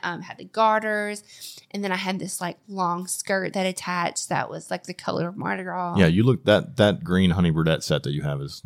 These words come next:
Speaker 2: is pretty legit.
Speaker 1: Yeah.
Speaker 2: And then with the Mardi Gras, like, flair to it,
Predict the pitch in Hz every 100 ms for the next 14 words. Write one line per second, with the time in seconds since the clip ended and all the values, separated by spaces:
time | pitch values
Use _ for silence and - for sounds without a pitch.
0 | - - - - - - - - 107 113
1 | 85 80 80 78 80 76 78 73 76 73
2 | 76 - - 85 78 78 76 71